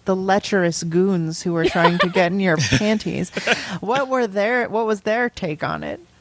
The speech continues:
Speaker 2: Oh, I think they just, like, they knew, uh, they, they, they thought they were showing me something I've never seen before that's so
Speaker 1: Sure.
Speaker 2: cool, which it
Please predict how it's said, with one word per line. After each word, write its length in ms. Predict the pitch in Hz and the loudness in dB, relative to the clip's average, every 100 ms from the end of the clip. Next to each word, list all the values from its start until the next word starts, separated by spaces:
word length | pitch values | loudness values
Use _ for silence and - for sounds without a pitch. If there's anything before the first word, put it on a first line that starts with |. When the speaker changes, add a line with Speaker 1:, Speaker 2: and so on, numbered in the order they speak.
| - | -4
Speaker 2:
Oh, 160 | 277 302 | 0 2
I 140 | 294 | 2
think 280 | 349 453 523 | 2 0 0
they 160 | 539 523 | 0 0
just, 240 | 381 349 349 | -2 -4 -2
like, 180 | 285 | -2
they 160 | 285 277 | 0 -4
knew, 580 | 262 277 294 320 349 381 - _ _ _ _ _ _ | -2 -4 -4 -6 -10 -12 -16 _ _ _ _ _ _
uh, 360 | - 226 214 196 - | -2 2 2 0 0
they, 220 | 247 226 - | 0 0 -2
they, 180 | 277 - | -4 0
they 140 | 285 | -2
thought 360 | 311 320 330 349 | 0 2 2 2
they 140 | 381 | -4
were 200 | 359 330 | -4 -6
showing 540 | 311 - 277 277 285 277 | -8 -4 -2 -2 -4 -4
me 580 | 254 240 240 233 220 - _ _ _ _ _ _ - - _ - | -2 0 0 -2 -6 -12 _ _ _ _ _ _ -20 -20 _ -10
something 360 | - 240 233 | -6 -4 -2
I've 140 | 208 214 | -2 2
never 320 | 233 247 254 | 4 4 2
seen 360 | 240 233 226 214 | -2 -4 -4 -4
before 440 | 190 - 180 160 | -6 -6 -6 -6
that's 280 | 165 160 - | -8 -8 -8
so 240 | - 220 | -4 -2
Speaker 1:
Sure. 240 | 214 214 208 | 0 -2 -2
Speaker 2:
cool, 360 | 190 180 175 - - | -4 -6 -8 -10 -8
which 200 | 311 | -6
it 40 | - | -2